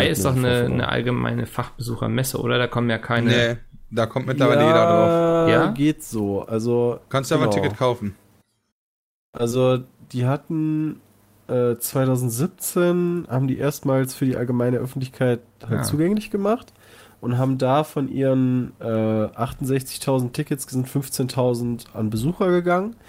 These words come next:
Speaker 1: Jetzt muss man allerdings, <laughs> muss man allerdings überlegen, dass es, äh, zumindest letztes Jahr gang und gäbe war, ich denke dieses Jahr auch,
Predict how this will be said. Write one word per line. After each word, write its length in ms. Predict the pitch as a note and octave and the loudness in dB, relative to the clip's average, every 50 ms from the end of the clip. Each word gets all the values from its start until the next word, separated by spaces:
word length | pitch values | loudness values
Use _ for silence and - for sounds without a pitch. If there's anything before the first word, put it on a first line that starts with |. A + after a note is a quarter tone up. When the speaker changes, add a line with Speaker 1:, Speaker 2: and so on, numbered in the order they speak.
| - - - - - _ - | -20 -20 -20 -20 -20 _ -10
Speaker 1:
Jetzt 160 | A#2+ A2+ - - | -10 -6 -4 -2
muss 160 | D#3+ - - | -4 -2 0
man 100 | F3 D3+ | 2 2
allerdings, 540 | D3 C#3+ C#3 C3+ C#3 C#3 C#3+ C#3 - - - | 4 4 4 2 2 0 -2 -4 -8 -14 -12
<laughs> 1040 | - C3+ - - - - - - - - - - _ - - - - - - - _ | -12 -12 -12 -12 -14 -18 -20 -20 -20 -20 -20 -20 _ -20 -18 -18 -16 -18 -18 -14 _
muss 140 | - D3+ - | -8 -6 -2
man 140 | D#3+ D#3 D3+ | 2 4 4
allerdings 340 | D#3 B2+ E3+ D#3+ D3+ - D3+ | 4 4 4 2 0 0 -4
überlegen, 560 | C3+ B2+ B2+ C3+ D#3+ E3+ D3+ D3+ F#3 A#3+ - _ _ _ - _ _ _ _ _ _ _ _ _ _ _ - _ - | -2 0 2 2 2 2 2 2 0 -2 -6 _ _ _ -20 _ _ _ _ _ _ _ _ _ _ _ -20 _ -2
dass 160 | A#2 A#2+ A2+ | 0 0 2
es, 300 | B2 B2 - - - _ _ _ _ | 2 0 0 -2 -6 _ _ _ _
äh, 260 | - A#2 A2+ A2+ A2+ | 0 2 4 4 2
zumindest 600 | A2 - - - C3+ E3 G#3+ C4 C#4 C4 - - - _ _ _ _ _ _ _ _ _ _ _ _ _ _ - | 0 -2 -4 -2 0 0 2 2 2 0 -2 -6 -10 _ _ _ _ _ _ _ _ _ _ _ _ _ _ -4
letztes 640 | A2+ A#2 C#3+ G3 G#3 - - - A2+ G2 - - | -2 0 0 0 -2 -4 -8 -6 -6 -6 -4 -2
Jahr 300 | - G#2 G2+ G#2 G#2+ B2 | -2 0 2 2 2 0
gang 200 | B2 A2+ A2+ A2+ | 0 0 0 0
und 140 | A2+ A2+ G#2+ | 0 -2 -2
gäbe 240 | - A2+ A2 G#2+ G#2 | -2 -2 0 0 0
war, 100 | A2+ B2 | 0 0
ich 80 | B2+ B2+ | 0 0
denke 200 | - C3+ A#2+ B2+ | -2 -2 -2 -2
dieses 300 | A#2+ B2+ C3 B2+ B2+ - | -2 -2 -2 -2 -2 -2
Jahr 140 | B2 A2 - | -2 0 0
auch, 260 | B2+ A#2 B2+ C#3+ - | 2 0 0 -2 -4